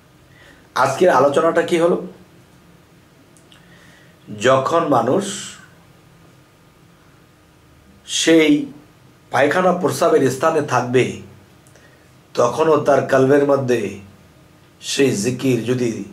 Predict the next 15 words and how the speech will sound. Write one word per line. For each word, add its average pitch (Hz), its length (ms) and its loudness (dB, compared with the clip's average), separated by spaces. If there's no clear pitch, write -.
জিকিরকারী 190 580 2
হয়ে 156 160 4
থাকে, 113 360 -6
সেখানেও 131 600 0
চলবে। 101 360 -4
তবে 180 260 4
কোনো 196 500 2
মাওলানা, 143 600 2
কোনো 143 200 0
কারি 135 560 2
বা 127 260 2
কোনো, 135 400 2
কোনো 190 200 4
মুফতি 147 460 -2
সাহেব 156 420 2